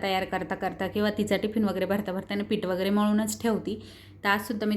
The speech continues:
तसंच केलेलं, पीठ वगैरे मळूनच ठेवलेलं. आणि ना दोनशे ग्रॅम प-, पनीर होतं, तर क्रिशाला आहे ना पनीर न्यायचं होतं टिफिनला. तर मी तिला आहे ना, अं, म्हणजे हाफ तिला फ्राय करून दिलं आणि बाकीचं होतं तर म्हटलं सचिनला त्याच्यासाठी पनीर भुर्जी बनवून देऊ. तर त्याच्यासाठी ना मी इथं कढईमध्ये तेल घेतलं,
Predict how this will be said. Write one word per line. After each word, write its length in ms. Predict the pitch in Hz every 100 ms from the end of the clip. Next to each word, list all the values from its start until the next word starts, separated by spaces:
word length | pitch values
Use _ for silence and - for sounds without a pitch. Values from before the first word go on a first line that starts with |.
| 214
तसंच 300 | 214 214 -
केलेलं, 280 | 180 185 202
पीठ 220 | 214 196
वगैरे 240 | 196 196
मळूनच 460 | 202 208 208 226 -
ठेवलेलं. 380 | 233 190 175 214 - - - -
आणि 180 | 185 202
ना 300 | 214 226 208
दोनशे 340 | 196 220 208
ग्रॅम 200 | 214 196
प-, 120 | 190 190
पनीर 460 | 190 220 220 233
होतं, 300 | 240 233 214 254 - -
तर 60 |
क्रिशाला 440 | 180 214 220 226 202
आहे 80 | 208
ना 60 |
पनीर 340 | 214 202 190 190
न्यायचं 280 | 190 -
होतं 100 | -
टिफिनला. 420 | 190 202 214 190 190 - - -
तर 40 | 202
मी 140 | 208 208
तिला 160 | 220
आहे 100 | 220
ना, 400 | 220 226 208 175 -
अं, 100 | 185
म्हणजे 200 | 208 202
हाफ 360 | 180 165 - 220 -
तिला 200 | 220 220
फ्राय 260 | 214 233 208
करून 300 | 196 190 190
दिलं 240 | 214 240 277 - -
आणि 220 | 170 196
बाकीचं 380 | 190 196 208 208
होतं 120 | 208 196
तर 100 | 190
म्हटलं 260 | 190 185
सचिनला 360 | 180 208 185 180
त्याच्यासाठी 540 | 180 190 190 202 262 294 - - -
पनीर 280 | 220 208 208
भुर्जी 260 | 202 214 190
बनवून 360 | 185 180 185
देऊ. 200 | 185 190 - - - -
तर 60 | 202
त्याच्यासाठी 520 | 208 208 202 220 208
ना 80 | 196
मी 120 | 196
इथं 140 | 196 208
कढईमध्ये 560 | 202 202 202 202 -
तेल 200 | 208 190
घेतलं, 380 | 208 233 196